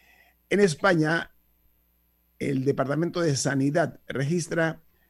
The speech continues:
cuatrocientos cuarenta y seis fallecidos por día y el país está superando ya los setenta mil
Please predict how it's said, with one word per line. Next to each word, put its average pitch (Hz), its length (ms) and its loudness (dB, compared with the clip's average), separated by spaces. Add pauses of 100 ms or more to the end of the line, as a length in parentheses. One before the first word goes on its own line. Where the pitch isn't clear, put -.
(260)
cuatrocientos 160 1200 0
cuarenta 131 460 -2
y 131 80 0
seis 160 340 -2
fallecidos 143 840 -2 (440)
por 180 240 2
día 180 420 2 (240)
y - 80 -2
el 127 140 -2
país 156 320 0
está 139 160 -4
superando 135 420 -2
ya 143 140 -2
los 139 180 -2
setenta 127 800 -4
mil 175 400 0